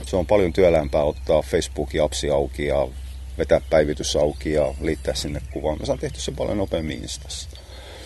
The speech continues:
No, se oli semmonen tekniikkapläjäys, minkä kaikki tietää, ketkä niitten kanssa tekee. Ikä on pelkkiä numeroja ja kehon rappeutuminen on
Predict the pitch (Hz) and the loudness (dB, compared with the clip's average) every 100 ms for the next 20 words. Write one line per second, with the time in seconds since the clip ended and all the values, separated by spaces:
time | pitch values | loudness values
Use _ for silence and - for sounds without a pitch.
0 | - - - - - - - - - - | -14 -14 -16 -16 -16 -18 -18 -20 -16 -6
1 | 98 85 - - - - 85 78 71 76 | -4 -4 -6 -16 -8 -2 0 -2 -2 -4
2 | 71 - - - - - 73 - 69 - | -6 -10 -18 -20 -10 -4 -4 -4 -8 -8
3 | - 65 71 69 - 73 - 69 - - | -6 -4 -2 -2 -4 -6 -4 -4 -4 -12
4 | - - - 71 - 80 - 76 - 76 | -18 -10 -6 -6 -6 -8 -4 -4 -2 -4
5 | 67 76 - 73 73 82 71 78 - - | -4 -8 -8 -8 -8 -8 -10 -10 -12 -12
6 | - - - - - - - - - - | -10 -10 -10 -14 -18 -18 -16 -16 -16 -16
7 | - - - - - - - - - - | -16 -16 -16 -16 -14 -14 -14 -16 -16 -16
8 | - - - - - - - - - - | -16 -16 -16 -16 -16 -16 -16 -16 -12 -8
9 | - 92 87 107 107 - 107 101 101 98 | -2 -2 0 2 0 0 0 2 2 2
10 | 87 85 82 80 80 - - - - - | 2 2 2 2 0 -4 -10 -12 -14 -16
11 | - - - - - - - - - - | -16 -18 -18 -18 -20 -18 -18 -18 -18 -18
12 | - - - 85 82 78 80 - - 76 | -18 -18 -4 0 0 0 0 0 -2 -2
13 | 73 73 71 71 73 71 67 | -2 -4 -4 -2 -2 -4 -6